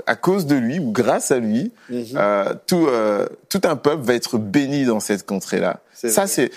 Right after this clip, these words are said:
Speaker 1: la, la, la responsabilité de, d'un chr-, d'un chrétien et c'est tellement différent qu'un devoir,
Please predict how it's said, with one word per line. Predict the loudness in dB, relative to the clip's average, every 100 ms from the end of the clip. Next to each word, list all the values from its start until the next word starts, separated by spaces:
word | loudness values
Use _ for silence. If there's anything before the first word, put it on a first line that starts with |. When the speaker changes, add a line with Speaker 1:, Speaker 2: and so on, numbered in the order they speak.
| -2
Speaker 1:
la, | 0 2 2
la, | 2 0
la | 0 0
responsabilité | 2 0 -2 -4 0 0 2 0 0 0
de, | 0 -2 -4
d'un | -2 -2
chr-, | -4 -8
d'un | -2 -2
chrétien | -2 -2 0 0
et | 0 -2 -6 -20 -20 -6
c'est | -4 2
tellement | 0 2 0 -2 -6 _ _ _ _
différent | -4 -2 0 0 2
qu'un | 2 2
devoir, | 0 2 0 -2